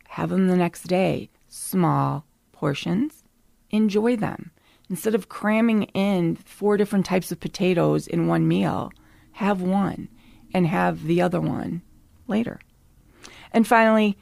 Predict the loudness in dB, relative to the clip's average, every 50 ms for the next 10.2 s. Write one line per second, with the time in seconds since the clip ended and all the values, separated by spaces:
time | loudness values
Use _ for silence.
0 | _ _ _ _ 2 2 2 2 0 0 0 2 2 2 2 2 2 2 0 -2
1 | -6 -8 -8 -8 -12 _ _ _ _ _ _ _ -4 -2 0 0 0 2 2 2
2 | 4 4 4 2 2 2 2 2 2 4 4 4 2 2 2 0 -2 -4 -12 -20
3 | -4 0 0 0 2 0 0 -2 -2 -2 -6 -6 -6 -8 -8 -8 -8 -8 -10 -10
4 | -10 _ -20 -20 -20 -20 _ _ _ _ _ _ -12 -4 0 2 4 4 2 0
5 | -4 -10 -20 -20 -18 -8 -6 -2 0 0 2 2 2 2 0 -2 -4 -10 -16 -20
6 | _ _ _ -6 -4 -4 -4 -4 -8 -12 -16 _ _ _ _ -8 -6 -4 -4 -4
7 | -6 -8 -14 _ _ _ _ _ _ _ _ -2 -2 -2 0 0 0 0 0 0
8 | -2 -4 -2 0 0 0 0 -2 -4 -6 -6 -6 -4 -2 0 0 0 0 -2 -4
9 | -8 -14 -20 -20 -20 -14 -4 -2 0 0 2 0 -2 -4 -4 -6 -8 -8 -8 -8
10 | -8 -8 -8 -8